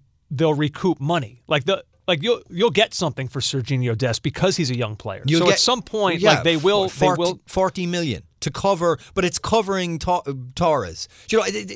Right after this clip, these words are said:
Speaker 2: they'll be in this constant cycle of trying to stay ahead of, of the financial rules in Spain, and they'll stagnate that way.
Speaker 1: The Haaland thing is interesting.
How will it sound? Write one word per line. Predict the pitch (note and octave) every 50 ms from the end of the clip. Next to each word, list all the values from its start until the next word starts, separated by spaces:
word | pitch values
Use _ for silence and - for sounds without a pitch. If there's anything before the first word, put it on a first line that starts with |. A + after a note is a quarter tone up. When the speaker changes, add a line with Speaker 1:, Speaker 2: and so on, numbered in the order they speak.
| F3+
Speaker 2:
they'll | D#3+ C#3+ F#3+ G3 F#3
be | F#3+ G3+
in | G3
this | F#3+ G3 F#3
constant | - - G#3 G#3+ A3 - - G3 E3+
cycle | - - F#3 F#3+ G3 - - D#3+ C#3
of | B2 A2
trying | - D#3 D#3 D#3 C3+
to | C#3+
stay | B2+ - - D#3+ D#3+ D#3 C#3+
ahead | A#2+ G#2 D#3 D#3+ C#3+
of, | B2+ A2 G#2 F#2 - - _ _ _ _ _ _ _
of | - B2+ C#3 B2+ A2+ G#2
the | B2 A#2
financial | - C#3 C#3 C#3+ C#3+ - C#3+ C3
rules | B2 C3 B2 A2+ G#2
in | G#2+ G2+
Spain, | - - G3 A#3 A3 A#2 E2 - -
and | C#3 C#3 C#3+ C#3+ B2
they'll | D3+ D3+ D3+
stagnate | C#3 - - A3 C4+ C#4 A#3 A2+ E2+ -
that | - D#2+ - -
way. | - F3+ E3+ - -
Speaker 1:
The | E3+ D#3+ E3+
Haaland | D3 - A#3+ C4+ D4+ D#4+ F4 B3+ G3 -
thing | - G3+ F3+ E3+
is | D#3+ C3
interesting. | D3+ D#3 D#3 - - D3 - - - A2 G#2 G#2 G2+ C#3+